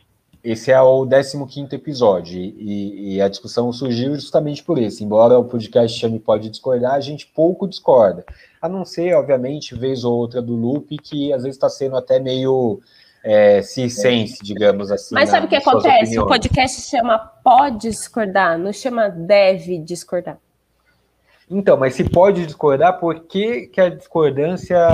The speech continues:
Speaker 1: é, tão poucas vezes surgiu, a não ser na,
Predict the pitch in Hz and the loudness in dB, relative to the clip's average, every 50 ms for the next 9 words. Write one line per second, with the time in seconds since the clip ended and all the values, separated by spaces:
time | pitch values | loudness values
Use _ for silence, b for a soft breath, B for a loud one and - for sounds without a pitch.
0 | 160 - - 139 139 135 135 135 135 135 135 135 135 135 131 131 127 127 127 123 | 2 0 0 -2 0 0 2 2 2 2 2 0 0 -2 -2 -4 -4 -4 -6 -8
1 | 120 117 117 117 - _ _ _ _ - 175 190 180 - 170 160 - 160 143 127 | -10 -12 -12 -14 -16 _ _ _ _ -4 -4 -4 -4 -4 -4 -2 0 -2 -2 0
2 | 123 127 131 123 120 117 117 - 131 123 120 117 110 113 131 165 185 196 202 196 | -2 -2 -2 -2 -4 -6 -8 -8 -6 -4 -4 -2 -2 -2 -2 -2 -2 -2 -2 -4
3 | 190 - - - 160 160 160 160 165 165 160 | -6 -6 -6 -4 -2 -2 -2 -2 -2 -4 -4